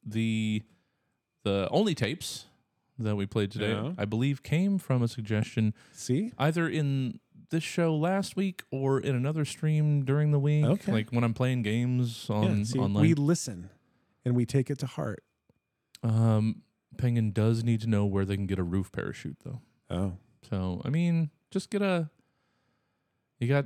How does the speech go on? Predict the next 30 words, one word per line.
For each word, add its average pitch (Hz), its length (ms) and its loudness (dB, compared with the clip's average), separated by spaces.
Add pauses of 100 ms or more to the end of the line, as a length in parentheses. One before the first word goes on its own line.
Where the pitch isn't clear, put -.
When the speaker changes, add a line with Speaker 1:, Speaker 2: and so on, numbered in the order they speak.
Speaker 1:
you 147 100 -2
got 147 120 2
a 131 280 2
Speaker 2:
Well, 131 80 2
you 127 80 2
gotta 143 220 4
go 139 220 2
to, 127 380 0
uh, 113 180 -4
Recall 127 440 -2
Toys, 127 420 -8
Speaker 1:
Yeah. 92 160 0 (200)
Speaker 2:
first 110 180 -8
of - 60 -16
all. 117 240 -12
Speaker 1:
It's - 100 -20
either 135 200 2
that 127 340 -2
or 110 240 0
if 104 180 -6
you 110 60 0
have 98 100 0
a 90 80 0
box 95 640 -6
of 85 380 -4
garbage 110 280 0
bags 90 320 -4
under 92 140 -2
your 82 100 -2
sink, - 340 -6